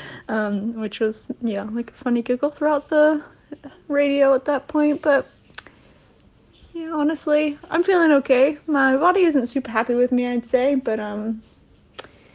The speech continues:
yeah, just, just here for the team and doing what I can, and I think that I'm able to do that, so that's good. It was good to get Elise on the podium. I think after yesterday, she was feeling pretty disappointed. Um, she w-, loved being in that pink jersey. It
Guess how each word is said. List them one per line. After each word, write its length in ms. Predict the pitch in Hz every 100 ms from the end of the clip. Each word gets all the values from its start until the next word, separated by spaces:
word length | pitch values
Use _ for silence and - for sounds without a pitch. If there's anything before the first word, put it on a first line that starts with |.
| _ _
yeah, 140 | 247 240
just, 260 | 233 247 - _
just 220 | - 294 -
here 120 | 254
for 140 | -
the 80 | 233
team 400 | 233 240 247 240
and 380 | 202 214 226 214
doing 260 | 240 240
what 140 | 226 214
I 80 | 220
can, 400 | - 226 254 247
and 180 | 220
I 60 | 220
think 300 | 202 240 -
that 140 | 233
I'm 240 | 233 233 226 - -
able 240 | 254 254
to 120 | 247
do 180 | 254 269
that, 240 | 302 320
so 140 | 262 269
that's 240 | 254 254
good. 300 | - 285 320
It 680 | 320 - - - - - -
was 100 | 262
good 200 | - 269
to 80 | -
get 220 | 254 240
Elise 240 | 254 247 240
on 140 | 233
the 60 | 226
podium. 680 | 247 247 240 233 233 220 - - - -
I 60 |
think 440 | 220 240 233 - - - -
after 240 | 220 - 247
yesterday, 520 | 220 208 220 208 214
she 180 | - 226
was 200 | 220 -
feeling 260 | 233 226
pretty 200 | 220 233
disappointed. 800 | 226 226 226 - 226 220 233 240
Um, 340 | 208 196 202 208
she 240 | - 240
w-, 180 | 214 196
loved 440 | - 220 208 - -
being 220 | 214 214
in 100 | 208
that 200 | 196 -
pink 200 | 220 202
jersey. 460 | 214 214 220 214
It 260 | 214 220 -